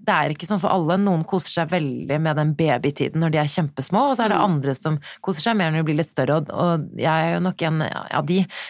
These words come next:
Speaker 1: for jeg merker hvor mye jeg har kost meg sånn den siste måneden med han.
Speaker 2: Ja, men nå er det
Speaker 1: Ehm,
Speaker 2: gøy, og for
Speaker 1: det er
Speaker 2: nå
Speaker 1: gøy.
Speaker 2: får man så mye respons, da.
Speaker 1: Man får så mye respons, og,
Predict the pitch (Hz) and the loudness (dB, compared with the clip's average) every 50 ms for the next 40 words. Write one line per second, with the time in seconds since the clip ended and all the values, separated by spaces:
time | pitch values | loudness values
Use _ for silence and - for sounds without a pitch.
0 | - - - 190 190 185 170 151 - - 175 170 151 - 151 170 170 170 165 151 | -8 -4 -2 0 2 2 2 0 -2 -2 -2 -2 -2 -2 -2 -2 0 0 0 0
1 | 139 147 - - - 160 143 - - - - 156 151 143 156 147 143 151 143 - | 0 -2 -4 -4 -4 -4 -4 -4 -6 -6 -4 -4 -2 -2 -2 -2 -2 -2 -4 -6
2 | 165 147 - - 147 151 151 147 131 131 139 - - 147 147 143 131 131 147 143 | -8 -8 -8 -6 -4 -2 -2 -2 -2 -4 -6 -6 -4 -2 0 0 0 0 0 0
3 | 147 156 180 208 220 - - - - - 202 196 190 185 180 180 180 170 170 170 | 0 0 0 0 -2 -6 -12 -18 -12 -6 -4 -2 -2 0 0 0 0 2 2 2
4 | 170 165 165 160 160 165 160 - - 196 190 190 202 214 220 214 220 214 170 - | 2 2 2 2 2 0 0 -2 -2 -2 -2 0 0 0 0 -2 -2 0 2 2
5 | 208 214 220 220 226 214 185 175 180 190 190 156 - _ _ - - - - - | 4 4 4 4 4 4 4 4 4 4 2 0 -2 _ _ -16 -16 -16 -12 -6
6 | - 220 185 160 165 165 185 196 190 220 220 214 196 180 170 165 165 196 190 - | -2 0 0 2 2 2 2 0 0 2 2 4 4 4 4 2 0 -2 -4 -6
7 | - - 165 160 175 190 233 285 294 - - - - 214 - - 202 185 - - | -6 -4 -2 0 0 2 2 0 0 0 0 0 0 0 0 0 0 0 0 2
8 | 202 202 190 185 180 - - - 226 294 370 - - - - - - 220 220 214 | 2 2 2 0 0 -2 -2 -2 0 0 -2 -4 -8 -12 -8 -2 0 2 4 4
9 | 214 208 208 208 208 208 202 | 4 4 4 4 2 2 0